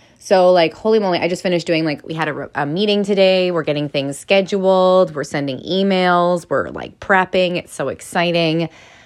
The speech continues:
Um, and so I just wanted to share that energy. <clears throat> So, aside from that, like, cute little plug, I <clears throat> wanted to talk about this, like, energy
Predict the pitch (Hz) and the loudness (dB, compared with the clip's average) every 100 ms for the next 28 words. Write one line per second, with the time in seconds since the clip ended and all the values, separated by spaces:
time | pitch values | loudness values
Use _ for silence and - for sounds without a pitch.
0 | _ - 156 156 156 151 147 147 143 147 | _ -4 0 2 2 2 0 -2 -4 -6
1 | - - - 151 143 147 151 147 151 160 | -10 -14 -8 -4 -2 -4 -6 -8 -8 -8
2 | 143 147 - 147 139 135 139 143 139 - | -8 -10 -10 -8 -6 -6 -8 -10 -12 -12
3 | - - - _ _ - 294 277 196 160 | -12 -12 -16 _ _ 2 4 6 4 0
4 | 151 - 247 180 170 226 - _ _ _ | -6 2 4 4 2 -2 -6 _ _ _
5 | _ _ _ _ _ - 220 - 240 269 | _ _ _ _ _ -8 -4 2 2 2
6 | - 180 156 151 - 147 135 139 - _ | 0 0 2 2 0 0 0 -2 -8 _
7 | _ _ _ - 214 - 165 156 - 175 | _ _ _ -4 -4 0 0 0 2 2
8 | 151 196 - _ - _ _ _ _ _ | 2 0 -4 _ -20 _ _ _ _ _
9 | _ _ _ - 185 185 180 180 180 175 | _ _ _ -2 2 4 6 6 4 4
10 | 180 175 185 - 247 269 220 190 202 196 | 4 2 0 -4 0 4 4 2 -2 -6
11 | - 185 311 277 180 151 - 156 151 156 | -6 0 2 4 4 4 2 0 0 -2
12 | 147 143 - 170 190 185 165 151 151 | -2 -4 -4 -2 -2 -4 -2 0 0